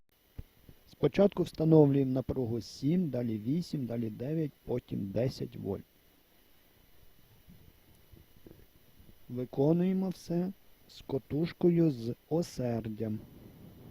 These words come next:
Значення напруги та сили струму ви бачите на відео. Не забуваємо міліампери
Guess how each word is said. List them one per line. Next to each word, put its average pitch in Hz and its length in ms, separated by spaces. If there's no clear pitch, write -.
Значення 127 640
напруги 123 540
та 113 200
сили 110 280
струму 180 540
ви 147 200
бачите 117 640
на 123 180
відео. 98 500
Не 123 160
забуваємо 123 680
міліампери 117 840